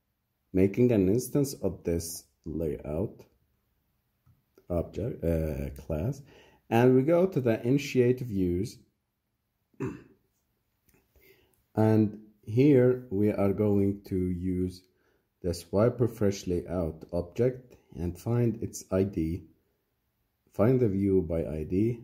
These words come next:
I have named it before swipe. And swipe refresh layout, set the refreshing to true. Okay. And the swipe refresh,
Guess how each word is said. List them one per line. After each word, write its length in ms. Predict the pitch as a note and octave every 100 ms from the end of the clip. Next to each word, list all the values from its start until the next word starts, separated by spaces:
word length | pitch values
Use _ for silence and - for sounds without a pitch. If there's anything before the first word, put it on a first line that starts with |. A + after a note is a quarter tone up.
| - -
I 80 |
have 400 | G2+ A2 G#2 G2+
named 300 | F#2+ G#2+ A#2+
it 180 | A2 A#2
before 540 | F#2+ - F#2+ F2+ F#2 - _
swipe. 540 | - - F#2+ F#2+ - - - _ _ _ _ _ _ _ _ _ -
And 400 | F#2+ F2 E2 - _ _ _
swipe 460 | - G#2 C#3 D3
refresh 420 | C3 - G#2 -
layout, 600 | F#2 F#2 F2 F2+ F2 F2 - _ _
set 720 | - - - - A#2 A#2 - - _ _ -
the 160 | F2+
refreshing 760 | F#2 F#2 G2+ G#2 - G2+ G2+ -
to 140 | G#2 G2+ -
true. 420 | G2 F2 F2+ D#3 - _ _ _ _ _ _ _ _ _ _ _ -
Okay. 560 | D#2+ - G2 A2+ C#3 - - _ _ _ _ _ _ _ _ _ _ _ _ -
And 300 | A2+ A2 G#2
the 80 | G#2
swipe 440 | - A2 D3+ E3
refresh, 500 | C3+ - A2+ A#2 -